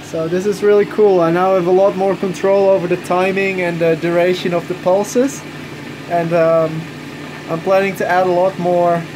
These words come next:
to this Arduino, uh, and I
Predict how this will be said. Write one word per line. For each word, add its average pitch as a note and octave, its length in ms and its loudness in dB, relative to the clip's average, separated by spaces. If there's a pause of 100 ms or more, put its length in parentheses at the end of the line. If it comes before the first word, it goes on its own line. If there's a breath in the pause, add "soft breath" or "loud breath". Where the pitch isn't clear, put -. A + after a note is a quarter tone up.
(260)
to F#3+ 120 -2
this E3+ 200 -2
Arduino, E3+ 720 2
uh, C#3+ 1000 -10 (120)
and E3 320 -4
I D#3+ 380 0